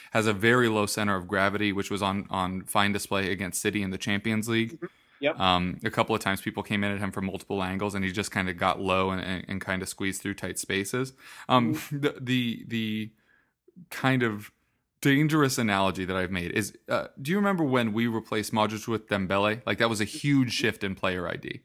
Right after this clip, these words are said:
Speaker 2: Mm-hmm.
Speaker 1: to
Speaker 2: Yeah.
Speaker 1: play the same role. And then we were like, "Well, when we leave Dembele, we don't need to do the same thing. Like, we can go out and get a passer instead of a dribbler."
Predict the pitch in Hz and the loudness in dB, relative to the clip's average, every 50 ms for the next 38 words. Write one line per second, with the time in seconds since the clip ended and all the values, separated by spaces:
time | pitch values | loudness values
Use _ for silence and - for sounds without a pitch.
0 | _ _ - 143 - 147 147 139 - _ _ - - 127 110 - 117 110 98 101 | _ _ -18 -14 -10 -10 -10 -10 -12 _ _ -6 -4 -4 0 2 4 4 4 2
1 | 98 - - 107 101 98 95 90 87 90 104 120 143 - _ _ _ - - - | 0 0 0 2 2 2 0 0 0 0 0 -2 -4 -8 _ _ _ -20 -20 -20
2 | _ _ _ _ _ _ - - 117 113 110 107 107 110 110 107 104 101 101 - | _ _ _ _ _ _ -4 0 2 2 4 4 2 2 2 4 4 2 2 2
3 | 117 110 107 - - 123 127 127 123 120 117 113 120 127 117 104 - 113 101 101 | 0 0 0 2 2 2 4 4 4 4 4 2 2 0 0 0 2 2 2 4
4 | 92 117 117 110 101 95 92 104 98 113 117 117 - 110 107 104 - 113 104 104 | 4 6 6 6 6 4 4 2 2 2 2 2 2 0 0 0 0 -2 -2 -2
5 | 104 - - - - - - - 120 113 107 98 101 - - 101 98 98 92 - | -4 -6 -12 -20 -20 -8 -2 0 2 2 2 0 -2 -2 0 0 0 -2 -2 -2
6 | 107 98 92 - - - 113 104 - - 110 113 - - 120 110 110 107 101 98 | -2 -4 -4 -4 0 0 0 0 0 0 -2 -2 0 0 0 2 4 6 8 8
7 | 107 - 104 98 104 95 95 95 - - - 95 95 98 98 - - 98 - - | 6 6 4 0 0 0 -2 -2 -4 -2 0 2 2 2 0 -4 -8 -8 -10 -12
8 | - - 107 101 - - 101 98 98 87 92 92 90 104 104 101 90 92 - - | -10 -8 -8 -6 -4 -2 -2 -2 -2 -4 -6 -6 -2 0 0 0 0 -2 -6 -8
9 | - | -8